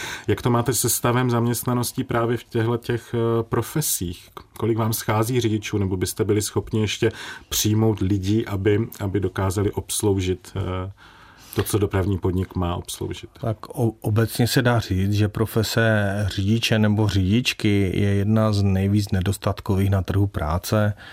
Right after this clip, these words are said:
Speaker 2: Eh, myslím, že někde v médiích proběhla informace, že na trhu chybí až dvacet pět tisíc,
Speaker 1: Aha.
Speaker 2: eh, eh, řidičů a řidiček.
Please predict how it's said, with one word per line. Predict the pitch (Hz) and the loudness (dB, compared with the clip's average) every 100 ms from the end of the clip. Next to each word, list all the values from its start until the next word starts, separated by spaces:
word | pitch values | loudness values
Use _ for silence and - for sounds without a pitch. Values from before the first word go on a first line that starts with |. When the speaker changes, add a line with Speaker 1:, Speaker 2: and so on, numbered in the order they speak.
| - - - | -20 -20 -8
Speaker 2:
Eh, | 101 95 90 90 | -2 0 2 0
myslím, | 92 - 95 95 | -2 0 0 2
že | 98 98 | 2 2
někde | 95 92 92 95 98 98 | 2 2 0 0 2 0
v | - | 0
médiích | 92 87 92 98 - - | 0 2 0 -2 -4 -6
proběhla | 95 87 92 95 | -4 0 0 0
informace, | 90 - - 92 - 95 | -2 -2 -2 0 -2 -2
že | |
na | 92 90 | 0 0
trhu | 95 95 | 0 -2
chybí | - 90 87 95 | -2 -4 0 0
až | 92 | 0
dvacet | 85 - - - | -2 -4 -8 -4
pět | 98 | -6
tisíc, | - 90 - - 90 104 87 | -4 -6 -4 -2 -2 -4 -4
Speaker 1:
Aha. | 98 | 0
Speaker 2:
eh, | 95 92 87 87 95 95 92 90 87 85 | 0 0 -2 -4 -4 -2 -2 -2 -2 -4
eh, | 87 | -4
řidičů | 90 92 - 110 98 | 0 0 0 0 2
a | |
řidiček. | 92 87 90 87 104 101 | 2 2 0 0 0 0